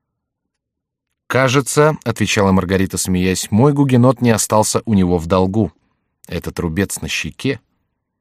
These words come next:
Так значит, они поквитались, и мы можем помирить их? Пришли мне твоего гугенота. Нет, не теперь, после. Когда же?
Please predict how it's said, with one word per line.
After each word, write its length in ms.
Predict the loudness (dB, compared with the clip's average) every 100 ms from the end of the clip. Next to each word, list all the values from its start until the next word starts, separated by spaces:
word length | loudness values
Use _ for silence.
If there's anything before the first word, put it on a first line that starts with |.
| _ _ _ _ _ _ _ _ _ _ _ _ -4
Так 140 | -2
значит, 420 | 2 2 2 0 2
они 160 | 2
поквитались, 760 | 2 0 0 2 0 0 -6 -10 -14 0
и 80 | 4
мы 100 | 6
можем 300 | 6 4 2
помирить 460 | 2 2 2 -2
их? 200 | -8 -20 _ _ _ _ _ _ -8
Пришли 340 | -4 0 2
мне 160 | 2 2
твоего 320 | -2 -2 -2
гугенота. 540 | -2 -2 0 -2 -6 -20 _ _ _ _ _ _ _ _ 0
Нет, 440 | 2 4 2 0
не 120 | 0
теперь, 400 | 0 -2 -4 -6 -18 _
после. 380 | -2 -2 -4 -12 _ _ _ _ _
Когда 420 | -8 -4 -2 0 0
же? 160 | -2